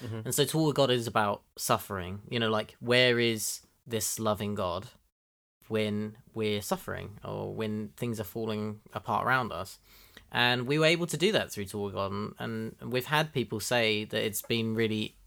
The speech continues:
Speaker 2: obviously impactful for them.
Speaker 1: Mm.
Speaker 2: We've had some people, we've actually had a story we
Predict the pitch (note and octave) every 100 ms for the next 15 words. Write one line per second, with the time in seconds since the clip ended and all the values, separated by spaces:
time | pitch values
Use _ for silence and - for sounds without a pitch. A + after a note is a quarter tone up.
0 | - - A2 A2 A#2 G#2 C3 - B2+ A2+
1 | B2 A#2+ B2 A#2+ - - A#2 A2 B2 -
2 | - C#3 C3 B2 - B2+ C3+ E3+ E3+ D#3
3 | C#3 C#3+ - A2+ - B2+ B2 B2+ A#2 A#2